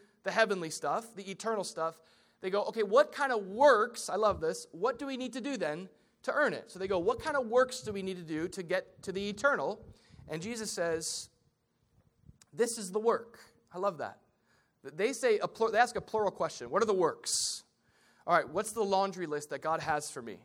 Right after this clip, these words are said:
to be accepted? What are the things that when I show up to Heaven's Gate, I gotta have these things done? What are the works? Okay, what is the percentage of church attendance, right? Okay, how many, how much Bible reading a year? How many good things do I have to do?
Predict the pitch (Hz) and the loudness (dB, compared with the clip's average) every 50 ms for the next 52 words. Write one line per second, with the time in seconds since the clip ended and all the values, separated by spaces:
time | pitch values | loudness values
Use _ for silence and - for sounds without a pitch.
0 | _ _ _ - - 135 131 131 127 123 - - 127 113 - _ 87 98 - _ | _ _ _ -20 -18 -14 -8 -8 -8 -8 -8 -10 -10 -10 -10 _ -20 -20 -20 _
1 | _ _ _ _ _ - - - - _ - 151 170 202 202 208 190 208 208 202 | _ _ _ _ _ -20 -20 -20 -20 _ -4 -4 -4 -2 -4 -6 -4 -4 -4 -4
2 | 196 175 165 151 156 156 170 165 - 196 190 185 - 202 185 165 185 185 202 208 | -2 -2 -2 -2 0 -2 -2 -2 -2 -6 -6 -6 -6 -8 -4 -4 -2 -2 -2 -6
3 | 180 - 175 160 160 - - 139 147 143 156 160 160 139 160 160 147 135 156 160 | -4 -2 -2 -2 -2 -2 -6 -8 -4 -2 -2 -2 -2 -2 -4 -4 -4 -4 -6 -6
4 | 156 160 - 160 156 151 139 131 131 131 117 98 90 - - _ _ _ _ _ | -6 -6 -6 -6 -8 -8 -8 -4 -2 -2 -2 -2 -6 -14 -20 _ _ _ _ _
5 | _ _ _ _ _ _ _ _ _ _ 120 127 139 143 160 151 143 131 95 - | _ _ _ _ _ _ _ _ _ _ -10 -10 -8 -8 -6 -4 -4 -4 -4 -6
6 | - - - - - - - - _ _ _ _ _ _ - 139 139 139 151 165 | -10 -12 -10 -8 -8 -10 -12 -16 _ _ _ _ _ _ -8 -8 -4 -4 -4 -4
7 | 170 160 170 - 170 151 - - 165 170 165 160 170 156 - 175 160 160 170 160 | -4 -8 -10 -8 -8 -6 -4 -4 -4 -4 -4 -6 -8 -6 -4 -4 -4 -4 -6 -8
8 | - 160 156 160 160 165 170 160 - - - 156 143 151 170 - - - _ _ | -6 -6 -6 -4 -6 -8 -8 -10 -14 -10 -6 -4 -2 -2 -2 -6 -10 -16 _ _
9 | _ _ _ _ _ _ _ _ _ _ _ _ - - - 160 160 156 143 147 | _ _ _ _ _ _ _ _ _ _ _ _ -20 -14 -12 -10 -10 -8 -6 -6
10 | 151 160 165 151 - 143 143 151 165 160 - 170 160 165 165 170 160 165 165 165 | -8 -8 -10 -14 -8 -8 -6 -6 -6 -4 0 2 2 2 2 -2 -4 -6 -6 -6
11 | 165 160 170 165 156 156 156 156 156 160 160 165 160 - - - _ - 135 143 | -8 -10 -10 -10 -8 -6 -6 -4 -4 -4 -4 -6 -8 -12 -20 -18 _ -8 -8 -8
12 | 156 165 156 175 175 175 - 170 170 170 160 151 170 165 160 156 151 160 160 - | -8 -4 -4 -4 -4 -4 -6 -8 -8 -8 -10 -6 -4 -2 -2 -2 -2 -4 -6 -6
13 | - 170 165 147 143 156 160 160 160 160 160 160 160 165 | -10 -16 -18 -12 -8 -6 -6 -4 -4 -4 -6 -6 -8 -10